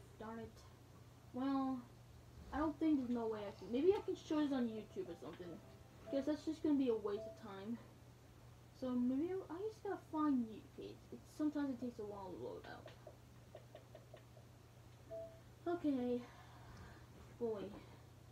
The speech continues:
So pretty much Wildcraft is actually the new chapter from now, I think. Or maybe it's gonna be the rest, or maybe it's from now on, or maybe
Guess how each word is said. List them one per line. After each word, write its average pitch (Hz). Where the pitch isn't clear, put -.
So 277
pretty 403
much 320
Wildcraft 277
is 254
actually 247
the 226
new 220
chapter 190
from 214
now, 165
I 190
think. 220
Or 233
maybe 240
it's -
gonna 262
be 254
the 247
rest, 247
or 226
maybe 226
it's 240
from 233
now 226
on, 339
or 302
maybe 277